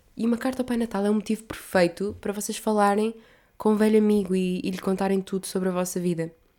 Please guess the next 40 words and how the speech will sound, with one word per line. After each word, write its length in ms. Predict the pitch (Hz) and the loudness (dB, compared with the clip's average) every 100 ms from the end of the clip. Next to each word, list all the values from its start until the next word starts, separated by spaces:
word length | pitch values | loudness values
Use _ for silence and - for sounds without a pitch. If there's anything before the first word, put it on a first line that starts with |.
| _ _ _ _ _ - | _ _ _ _ _ -6
Eu 120 | 190 | -2
acho 140 | 196 - | 0 0
que 80 | |
é 20 | 196 | 0
algo 200 | 175 170 | 0 0
mesmo 220 | 175 180 | 0 0
bonito. 280 | 170 156 - | 2 0 0
Podem 180 | 165 | -2
escrever, 320 | 165 - 160 160 | -2 -4 -4 -2
obviamente, 460 | 156 156 156 160 - - - _ - | -2 -2 -2 -6 -16 -20 -20 _ -8
aquilo 280 | - 180 | -2 0
que 140 | 175 - | -2 -4
quiserem. 560 | - 165 175 175 202 220 _ _ _ _ _ _ - | -2 2 2 2 -2 -8 _ _ _ _ _ _ -12
E 80 | |
depois 200 | 190 220 | 0 4
eu 100 | 233 | 4
tento, 560 | 254 220 240 240 269 277 _ _ - | 4 4 4 2 -4 -6 _ _ -16
quando 260 | - 190 185 | -4 -2 -2
chega 200 | - 180 | -2 -2
à 40 | |
parte 340 | 175 180 180 - | 0 0 -2 -14
de 60 | |
pedir 260 | - 175 175 | -6 -2 -2
prendas, 520 | - 165 170 190 190 - - _ - | 2 2 2 -2 -6 -12 -16 _ -20
<laughs> 360 | - - _ | -20 -20 _
tento 240 | - 208 196 | 0 0 0
sempre 320 | - 202 202 | 0 0 0
arranjar 480 | 196 202 185 185 185 | 0 0 2 0 0
uma 140 | 190 | 0
justificação 880 | 180 190 - 190 190 180 180 170 202 - _ _ _ _ _ | -2 -4 -4 -6 -4 -6 -4 -4 -4 -12 _ _ _ _ _
para 120 | - | -4
cada 240 | 190 196 190 | 0 2 2
prenda. 240 | 185 165 | 0 0
Ou 60 | 160 | -2
seja, 260 | - 156 156 | -2 -2 -4
eu 40 | - | -4
estou 160 | - | -6
a 20 | |
pedir 260 | 170 196 208 | -4 -2 2
isto 400 | 214 185 - 160 | 2 0 -4 -10